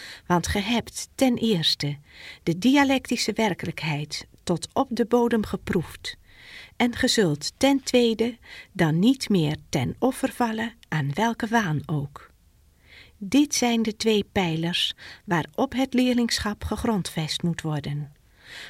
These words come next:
Want zij stellen de mens in staat zich volkomen te richten op het ene doel der goddelijke werkelijkheid. Dan eerst kan hij waarlijk gaan zoeken naar de deur der goddelijke mysteriën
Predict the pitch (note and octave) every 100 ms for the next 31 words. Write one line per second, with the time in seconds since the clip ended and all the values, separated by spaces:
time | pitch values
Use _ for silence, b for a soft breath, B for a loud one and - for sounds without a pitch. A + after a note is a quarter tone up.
0 | B F#3 E3+ E3+ F3 - F#3 F3 F3 E3
1 | G3 C4+ D4 - B3+ B3+ - A3+ F#3 E3
2 | - - - D#3+ - - C4 D4+ - C#4
3 | C4 A#3+ A3+ G#3+ G#3 F3+ - - E3 F3+
4 | - B B B B F3 - D#3+ - -
5 | B3+ C4+ C4 B3 A3 A#3 A3+ A3 A3 -
6 | G#3 G#3 G3+ - F#3+ F#3+ E3+ E3 - D#3
7 | C#3+ C#3+ - - _ B B B B B
8 | B B - G3+ C4+ D4 - B3+ B3+ -
9 | - A#3+ A3+ G#3 G3 F#3 G3+ A3+ A3 G3
10 | - - F#3+ F#3 G3+ - F#3 F#3+ F3+ B
11 | B B G3 G3 F#3 - F3 F3 B3+ C#4
12 | B3+ B3+ B3 - B3 A#3 A#3+ A#3 A3+ -
13 | C4 B3 F#3 D3+ D3+ C#3